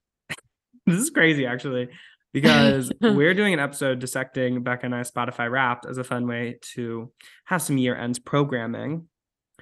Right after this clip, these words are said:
Speaker 1: And, um, so, yeah, uh, Becca and I
Speaker 2: Mm-hmm.
Speaker 1: thought it would be really fun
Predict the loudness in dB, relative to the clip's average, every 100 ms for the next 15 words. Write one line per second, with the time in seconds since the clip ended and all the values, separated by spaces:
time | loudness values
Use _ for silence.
0 | -20 -20 -20 -16 -2 2 4 4 4 2
1 | -2 -4 -2 0 0 0 -2 -4 -8 _
2 | _ _ _ _ _ _ _ _ _ _
3 | _ _ _ _ _ -10 -4 -2 0 0
4 | -2 -10 -20 -20 _ -4 0 2 4 4
5 | 2 2 0 0 0 -2 -2 -2 0 -2
6 | -4 -12 -8 -4 -2 -2 -4 -6